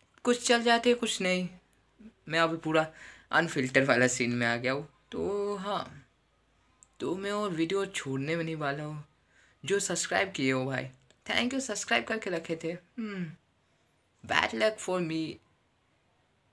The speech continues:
मैं और नहीं, मेरे अंदर बहुत सारी चीज़ें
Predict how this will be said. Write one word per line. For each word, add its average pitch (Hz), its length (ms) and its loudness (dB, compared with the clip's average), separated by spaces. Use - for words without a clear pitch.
मैं 185 320 -4
और 233 160 -2
नहीं, 196 480 -4
मेरे 180 200 0
अंदर 240 260 2
बहुत 196 260 0
सारी 220 160 2
चीज़ें 185 600 2